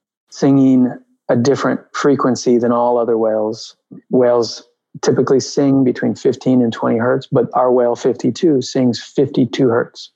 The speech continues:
So it has a unique voice, a special individual.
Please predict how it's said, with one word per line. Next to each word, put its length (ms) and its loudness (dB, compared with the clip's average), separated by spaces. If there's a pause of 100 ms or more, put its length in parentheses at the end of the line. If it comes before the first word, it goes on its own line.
(140)
So 560 0
it 120 -8
has 140 2
a 60 4
unique 560 2
voice, 420 -2
a 80 -2
special 720 -2 (300)
individual. 640 2